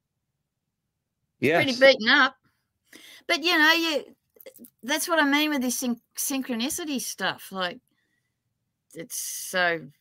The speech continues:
Speaker 2: it's full on at the moment, I feel.
Speaker 1: Well, it is. And, you know, a lot of people believe in whatever they wanna believe, and that's,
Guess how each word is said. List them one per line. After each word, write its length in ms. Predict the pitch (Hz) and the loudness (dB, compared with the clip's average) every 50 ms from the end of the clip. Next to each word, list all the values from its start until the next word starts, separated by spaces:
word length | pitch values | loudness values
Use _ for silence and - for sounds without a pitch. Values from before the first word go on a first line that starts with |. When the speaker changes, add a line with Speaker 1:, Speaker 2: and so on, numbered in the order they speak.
| _ _ _ _ _ _ _ _ _ _ _ _ _ _ _ _ _ _ _ _ _ _ _ - - _ _ _ _ - - | _ _ _ _ _ _ _ _ _ _ _ _ _ _ _ _ _ _ _ _ _ _ _ -20 -20 _ _ _ _ -20 -20
Speaker 2:
it's 260 | - - - - - | -20 -16 -14 -12 -10
full 300 | - - 214 185 175 170 | -8 -4 -2 0 0 2
on 160 | 175 180 175 | 2 2 0
at 80 | 160 - | -2 -6
the 60 | 156 | -4
moment, 380 | 165 170 170 170 170 165 160 160 | -2 0 2 0 0 -2 -4 -6
I 140 | 156 156 | -6 -8
feel. 400 | 143 - - 151 151 151 151 156 | -8 -8 -8 -6 -6 -6 -6 -4
Speaker 1:
Well, 220 | 156 254 226 220 254 262 | 0 0 0 0 0 0
it 160 | 269 233 202 | 0 2 4
is. 360 | 175 143 131 127 135 135 - | 4 4 4 2 0 0 -2
And, 340 | - - 165 165 170 175 - | -2 0 0 0 -2 -4 -4
you 80 | 196 180 | 0 2
know, 340 | 165 151 139 131 135 131 131 | 2 2 4 2 2 2 2
a 100 | 143 135 | 2 2
lot 260 | 135 156 175 214 220 | 2 2 2 2 2
of 120 | 202 - - | 0 0 2
people 340 | 185 180 160 170 170 170 | 2 2 2 2 0 0
believe 640 | 147 135 135 127 135 135 139 139 139 139 135 127 131 | 2 2 2 4 4 4 4 2 2 0 -2 -4 -2
in 460 | 131 123 120 120 120 117 113 113 117 | -2 0 0 0 0 -2 -6 -10 -2
whatever 320 | 117 123 120 127 135 139 143 | 0 0 0 2 2 2 2
they 100 | 147 143 | 2 2
wanna 220 | 135 123 117 117 | 0 0 -2 -4
believe, 340 | 110 95 92 92 92 101 131 | -4 0 0 2 2 2 0
and 80 | 165 208 | 0 0
that's, 240 | 226 247 240 _ | -2 -2 -2 _